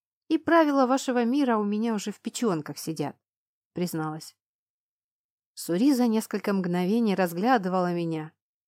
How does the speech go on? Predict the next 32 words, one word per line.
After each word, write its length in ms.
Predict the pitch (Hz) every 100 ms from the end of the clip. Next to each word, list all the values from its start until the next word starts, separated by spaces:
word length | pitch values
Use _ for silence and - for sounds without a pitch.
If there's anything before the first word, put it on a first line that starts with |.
| _
а 100 | -
потом 340 | 208 254 320 269
вдруг 340 | 202 226 240
подалась 460 | - 202 208 220 214
вперёд 500 | - 196 269 269 - _ _
и 80 | 294
порывисто 640 | 294 233 247 277 254 277
обняла, 640 | 262 262 302 285 214 160 - _
да 200 | 208 208
так 260 | 214 226 202
сильно, 340 | - 262 214
что 160 | 196 208
я 120 | 214
даже 220 | 196 190
тихо 320 | 196 214 -
пискнула. 640 | 202 226 196 - 175 160 - _ _ _ _ _ _ _
"Ох, 220 | - 233 -
прости". 560 | 196 190 - 214 196 _ _ _ _ _ _ -
Меня 320 | 190 220 269
тут 240 | - 185
же 100 | 185
отпустили. 600 | 170 - 160 - 156 - - _ _ _ _ _ _
"Просто 600 | 240 240 - 240 233 220 _ -
это 200 | 226 247
такая 460 | 247 233 - 233 208
редкость, 480 | 247 285 - 202
когда 400 | - 190 180 202
вышестоящая 840 | 196 208 196 - 202 202 214 - 190
леди 300 | 190 240 214
хорошо 460 | 208 185 180 214
относится 600 | 220 196 208 226 - 214
к 420 | - - 202 190